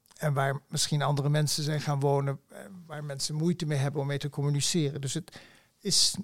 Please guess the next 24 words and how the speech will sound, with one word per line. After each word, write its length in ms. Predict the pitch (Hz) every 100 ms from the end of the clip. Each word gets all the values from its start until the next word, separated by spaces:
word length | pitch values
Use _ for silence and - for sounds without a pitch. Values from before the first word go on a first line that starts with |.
| -
natuurlijk 600 | - 170 170 - 160 165
geboden 800 | - - 151 160 180 185 170 160
om 260 | 151 151 143
te 160 | - 151
luisteren 680 | 156 170 - 165 143 139
naar 180 | 143 139
mensen 400 | 147 151 - 147
die 260 | 151 135 - - _ _ _ _
het 160 | 135
allemaal 260 | - 151 147
niet 160 | 151 -
zo 120 | 143
goed 260 | - 143
meer 180 | 147 151
begrijpen 500 | 135 - 165 147 139
en 60 | 131
voor 100 | 143
wie 100 | 143
het 100 | 139
te 80 | 139
snel 280 | - 160 139
is 160 | 123
gegaan. 380 | - - 127 160
Maar 180 | 156